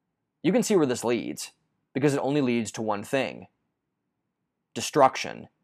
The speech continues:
But there is a hidden component to this that undergirds everything as well. Responsibility, while being a necessary and highly meaningful part of life, perhaps the most meaningful part in life,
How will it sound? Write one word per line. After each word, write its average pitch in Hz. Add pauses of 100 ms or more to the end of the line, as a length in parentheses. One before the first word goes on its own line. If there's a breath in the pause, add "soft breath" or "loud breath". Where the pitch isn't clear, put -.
(1200)
But 139
there 170
is 151
a 156
hidden 226
component 151
to 120
this 117
that -
undergirds 135
everything 127
as 110
well. 123 (720)
Responsibility, 156
while 120
being 123
a 117
necessary 127
and 113
highly 135
meaningful 120
part 120
of 110
life, 147
perhaps 120
the 113
most 113
meaningful 98
part 82
in 82
life, 71